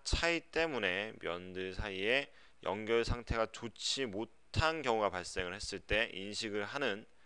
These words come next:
기능이라고 보시면 되겠습니다. 자, 동일하게 오토매틱 리페어라는 기능을 통해서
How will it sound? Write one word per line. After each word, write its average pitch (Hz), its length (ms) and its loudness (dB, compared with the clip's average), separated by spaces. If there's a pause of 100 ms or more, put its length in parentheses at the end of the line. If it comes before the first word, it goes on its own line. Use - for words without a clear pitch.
(360)
기능이라고 98 840 -2
보시면 90 440 -8
되겠습니다. 98 680 -4 (520)
자, - 160 -2
동일하게 151 840 4 (380)
오토매틱 139 600 12
리페어라는 113 680 4
기능을 98 380 -4
통해서 123 640 2